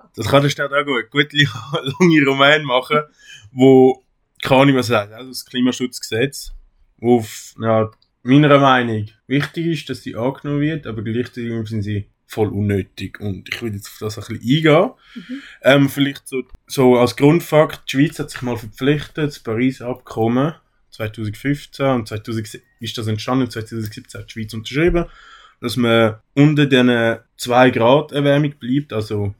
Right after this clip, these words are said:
Speaker 1: konkret eins Komma fünf. Und darum gibt's jetzt so das Klimaschutzgesetz, wo man das etwas machen will und die Schweiz auch mal eine Pflicht, ähm, stattfindet, dass man, und zusammengefasst fordert das Klimaschutzgesetz Netto Null zwanzig fünfzig, wo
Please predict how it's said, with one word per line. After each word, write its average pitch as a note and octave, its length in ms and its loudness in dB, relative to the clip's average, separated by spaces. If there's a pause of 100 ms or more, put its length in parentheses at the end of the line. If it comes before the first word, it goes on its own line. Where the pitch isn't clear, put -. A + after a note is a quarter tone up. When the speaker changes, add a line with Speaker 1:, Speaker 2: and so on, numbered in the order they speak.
(100)
Speaker 1:
konkret A2+ 460 -6
eins A2 200 -2
Komma G#2+ 280 -8
fünf. A#2+ 540 -6 (140)
Und A#2+ 380 2 (640)
darum A#2+ 160 2
gibt's G#2+ 180 0
jetzt G2+ 140 -6
so G2+ 60 -8
das F#2+ 160 -8
Klimaschutzgesetz, D3 1040 -4 (840)
wo B2 100 0
man A#2 160 0
das G#2+ 140 0
etwas G#2+ 260 -8
machen C3+ 380 0
will F3 180 2
und G#2+ 140 -8
die - 40 -10
Schweiz A2+ 220 -6
auch A2 120 0
mal A2 120 0
eine G#2 140 -6
Pflicht, - 400 -4 (300)
ähm, A2+ 500 0 (120)
stattfindet, C#3+ 720 0
dass G#2+ 80 -6
man, A2+ 240 -2 (500)
und A#2+ 220 -4 (140)
zusammengefasst C#3 600 2
fordert A2+ 320 -6
das - 100 -20
Klimaschutzgesetz A2+ 1000 -6
Netto G#2+ 280 -6
Null G2 260 -2
zwanzig - 360 -18
fünfzig, F3+ 560 0
wo G#2+ 320 2